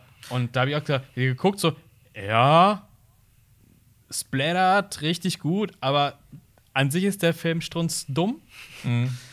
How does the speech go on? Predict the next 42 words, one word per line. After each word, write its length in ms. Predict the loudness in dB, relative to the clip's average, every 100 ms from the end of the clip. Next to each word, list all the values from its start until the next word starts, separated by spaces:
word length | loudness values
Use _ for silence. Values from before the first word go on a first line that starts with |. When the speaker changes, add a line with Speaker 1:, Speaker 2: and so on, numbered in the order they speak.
| 2
Speaker 1:
Fand 180 | 2 6
ich 220 | 4 6
jetzt. 340 | 4 4 -6 -12 -20 -10
Und 520 | 0 4 4 0 -6 -6
naja, 420 | 0 2 4 4
also 200 | 2 -4
das 360 | -6 -4 -4 -4
hat 180 | -4
mir 140 | -2 -2
zu 140 | -2
wenig 200 | -4 -4 -4
gegeben. 460 | -4 -2 -4 -6 -14 _ _ _ _
Deswegen, 680 | -6 -6 -2 -2 -2 -4 -10 _ _ _
pff, 440 | -18 -16 -16 -20 -20 _ _ _ _ _
also 320 | -6 -4 -4 -8 -14
auch 120 | -14
so 100 | -8
klar, 340 | 0 0 -2
so, 120 | -10 -14
wenn 160 | -10 -6
man 120 | -6
so 80 | -6
ein 20 |
bisschen 340 | -6 -6 -6
im 220 | -4 -6
so, 240 | -6 -8 -12
so 100 | -10
sechzehn, 400 | -6 -6 -6 -6
siebzehn 460 | -6 -6 -4 -4 -4
oder 140 | -8
fünfzehn 320 | -8 -10 -8
ist 120 | -8 -4
oder 100 | -4
sowas, 140 | -4
dann, 220 | -4 -6
dann 240 | -6 -8 -4
will 100 | -4
man 140 | -2
irgendwie 180 | -4 -6
sowas 240 | -6 -4
sehen, 220 | -4 -4 -4
alle, 240 | -4 -4